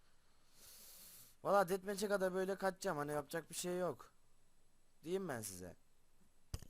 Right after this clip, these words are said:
Boşu boşuna. Yani gidip deathmatch'e iki dakika, bir dakika kala da gidip bir adama dalmak istemiyorum hani. Ölürüm yani, biliyorum öleceğimi.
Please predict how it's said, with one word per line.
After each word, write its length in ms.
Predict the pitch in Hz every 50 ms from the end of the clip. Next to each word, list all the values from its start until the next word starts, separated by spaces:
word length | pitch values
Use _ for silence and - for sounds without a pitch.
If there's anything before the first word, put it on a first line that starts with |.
| - - - - - - - - - - - - - - - - - - - - - - - - - -
Boşu 260 | 170 185 185 - 185
boşuna. 380 | 160 131 107 95 98 90 82 - - - - - - - - - - - - - - - - - - - - - - - - - - - - - - - - - - - - - - - - - - - - -
Yani 200 | - - 113 117 117 113 113 - - -
gidip 280 | 147 147 160 147 - -
deathmatch'e 460 | 165 160 156 - 147 156 147 - 156
iki 220 | 143 - - 147 143
dakika, 340 | 156 143 - - 156 143 - - -
bir 160 | 135 135 143
dakika 340 | 151 165 151 - - 156 151
kala 260 | - - 151 151 156
da 80 | 147 139
gidip 280 | 131 135 147 131 - 151
bir 40 |
adama 300 | 143 139 139 151 151 147
dalmak 320 | 135 143 143 143 143 139 135
istemiyorum 460 | - - - 170 165 143 120 110 104
hani. 200 | 104 107 107 - - - - - - - - - - - - - - - - -
Ölürüm 420 | - 220 381 587 539 196 143 127
yani, 320 | 117 113 110 110 113 110
biliyorum 320 | 123 135 156 160 139 117 107
öleceğimi. 560 | 101 95 87 82 95 92 90 90 90 87 95